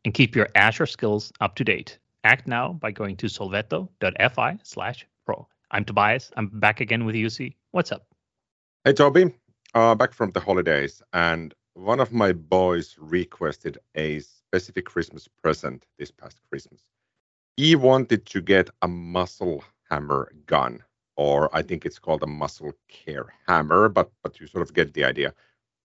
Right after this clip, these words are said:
Speaker 2: So it, it looks like a drill, like a power drill. It operates with battery,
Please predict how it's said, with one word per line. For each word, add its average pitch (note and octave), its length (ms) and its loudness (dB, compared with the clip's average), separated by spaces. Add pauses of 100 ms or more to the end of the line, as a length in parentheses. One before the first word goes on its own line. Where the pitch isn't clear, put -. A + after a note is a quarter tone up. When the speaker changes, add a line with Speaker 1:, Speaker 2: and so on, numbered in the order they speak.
(160)
Speaker 2:
So G#2+ 140 4
it, B2 180 -2
it A2 200 0
looks F3 240 4
like C#3 240 2
a G#2+ 60 4
drill, F#2+ 440 2
like E2 180 2
a - 60 -14
power F2 300 0
drill. E2 440 -2 (400)
It A#2 160 0 (140)
operates G#2+ 540 4
with D2+ 200 -8
battery, B2 520 0